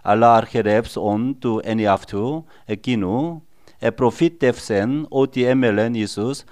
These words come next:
αποδνίσκην υπέρ του έθνους. Και οὐχ υπέρ του έθνους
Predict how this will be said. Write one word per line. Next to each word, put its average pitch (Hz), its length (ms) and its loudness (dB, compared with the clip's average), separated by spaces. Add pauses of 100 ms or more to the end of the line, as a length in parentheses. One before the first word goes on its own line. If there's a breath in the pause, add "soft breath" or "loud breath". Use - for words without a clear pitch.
(120)
αποδνίσκην 123 960 0
υπέρ 117 540 -2
του 147 240 -2
έθνους. 113 640 -4 (800 soft breath)
Και 151 140 0
οὐχ 156 440 4
υπέρ 120 460 0
του 127 100 -4
έθνους 117 640 -2